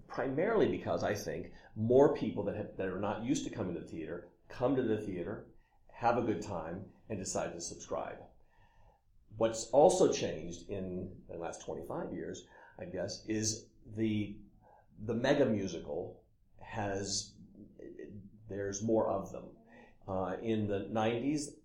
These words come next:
Les Miserables was out. Then Phantom of the Opera came out. Then, uh, Miss Saigon came out.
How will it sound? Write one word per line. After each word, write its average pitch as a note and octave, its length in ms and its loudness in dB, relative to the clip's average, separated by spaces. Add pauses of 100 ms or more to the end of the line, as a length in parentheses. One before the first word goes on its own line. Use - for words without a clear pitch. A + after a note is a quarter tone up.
Les G2+ 160 -4
Miserables G2 680 -2
was F2 140 -10
out. C#2+ 240 -10 (120)
Then F#2+ 200 -4
Phantom G2+ 280 -2
of G2 60 -4
the G#2+ 80 0
Opera G#2 300 -2 (200)
came E2 200 -12
out. - 320 -12 (180)
Then, F#2+ 440 -2 (140)
uh, F#2+ 380 -4
Miss G2+ 180 -2
Saigon G2+ 540 -2
came F2 220 -10
out. - 300 -12